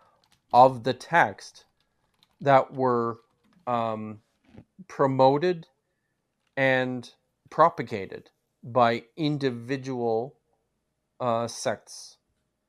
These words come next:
of Jews. Um, you know, the Samaritan Pentateuch is a version of the Torah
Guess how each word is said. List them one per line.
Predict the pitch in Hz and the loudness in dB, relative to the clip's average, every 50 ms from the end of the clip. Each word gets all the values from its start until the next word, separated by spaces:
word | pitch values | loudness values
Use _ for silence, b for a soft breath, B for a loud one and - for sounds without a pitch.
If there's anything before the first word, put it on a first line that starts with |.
| _ - | _ -10
of | 123 117 117 | -10 -8 -8
Jews. | 117 160 196 269 269 202 - - - - - _ _ _ _ _ _ _ _ _ _ _ _ _ _ _ _ _ - | -6 -6 -6 -4 -6 -8 -10 -16 -20 -20 -20 _ _ _ _ _ _ _ _ _ _ _ _ _ _ _ _ _ -4
Um, | 123 117 113 110 107 110 107 107 107 107 - _ _ _ _ _ | -2 0 0 0 -2 -4 -6 -8 -10 -12 -18 _ _ _ _ _
you | - 139 135 | -4 0 0
know, | 127 120 - - | 0 0 -2 -6
the | 135 127 117 131 | -10 -4 -4 -4
Samaritan | - - - 135 127 131 131 139 139 123 - 131 127 | -4 -2 -4 -2 0 0 0 0 -2 -4 -8 -10 -8
Pentateuch | - 143 147 151 123 - - 123 107 - - _ | -4 -4 -4 -4 -6 -8 -8 -10 -10 -10 -12 _
is | - 127 113 120 | -12 -8 -4 -4
a | 120 117 | -4 -4
version | 113 104 123 123 117 120 120 104 117 117 110 | -4 -2 0 0 0 0 -2 -4 -6 -6 -6
of | 110 104 98 | -6 -6 -6
the | 110 110 | -8 -12
Torah | - - - 156 165 131 104 90 90 - 143 - | -10 -6 -4 -2 -2 -2 -2 -2 -4 -6 -6 -8